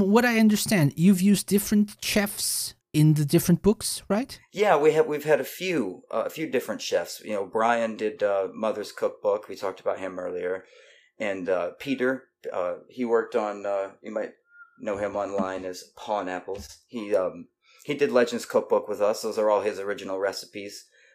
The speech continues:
Speaker 2: along with, uh, one of our artists who's, uh, also acting as, uh, sous chef. She's in culinary school right now, Alyssa Browning. She's
Speaker 1: Mm-hmm.
Speaker 2: helping us out on, uh, she helped with the recipes on Legends, and she's also gonna do some help here on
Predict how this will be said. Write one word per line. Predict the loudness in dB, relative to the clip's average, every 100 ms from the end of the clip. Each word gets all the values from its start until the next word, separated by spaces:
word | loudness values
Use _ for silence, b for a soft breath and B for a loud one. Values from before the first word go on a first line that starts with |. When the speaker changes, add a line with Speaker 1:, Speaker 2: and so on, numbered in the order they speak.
| _ 0
Speaker 2:
along | 2 2 0
with, | -4 -2 2
uh, | 2 0
one | -2 2
of | 4
our | 4 4
artists | 2 2 0 -4
who's, | -8 -10 -8
uh, | -6 -8 -2
also | 0 2 0 0
acting | -2 -4 -8
as, | -8 -4
uh, | -4 -2
sous | -8 -10 -6
chef. | -2 -2 -2 -12
She's | -12 -12 -10
in | -12
culinary | -2 -2 0 -4
school | -6 -6 -4
right | -4
now, | -6 -6 -6
Alyssa | -4 -4 -6 -4
Browning. | -2 -2 -4 -10 -14 b b b b b
She's | 2 4
Speaker 1:
Mm-hmm. |
Speaker 2:
helping | 4 2 -2
us | -2 0
out | 2 0 -4
on, | -6 -4 -8
uh, | -10 -10
she | -4 2
helped | 2 0
with | -10 0
the | 2 2 0 -2
recipes | -2 -2 -4 -4 -2
on | -4 -2
Legends, | -2 -2 -4 -4 -10
and | -12
she's | -10 0
also | 2 2 0
gonna | -2 -2
do | -6
some | -10 -6
help | -4 -4
here | -8 -2 -2
on | -2 -6